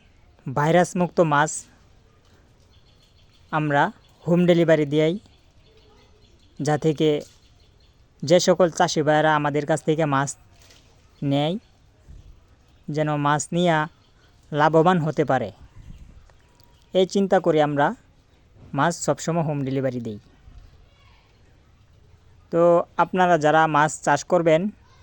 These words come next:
ভালো মাছ দেখে শুনে তারপরে মাছ ক্রয় করবেন। তো আমরা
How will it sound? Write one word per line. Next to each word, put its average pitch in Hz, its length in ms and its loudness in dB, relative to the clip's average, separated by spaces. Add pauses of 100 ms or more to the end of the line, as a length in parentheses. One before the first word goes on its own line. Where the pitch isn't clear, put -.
(960)
ভালো 147 400 0
মাছ 160 260 0 (440)
দেখে 165 280 2 (140)
শুনে 160 240 -2 (1000)
তারপরে 151 400 0 (920)
মাছ 147 140 -2 (140)
ক্রয় 160 240 0
করবেন। 123 280 -2 (2250)
তো 170 120 0 (1300)
আমরা 170 260 0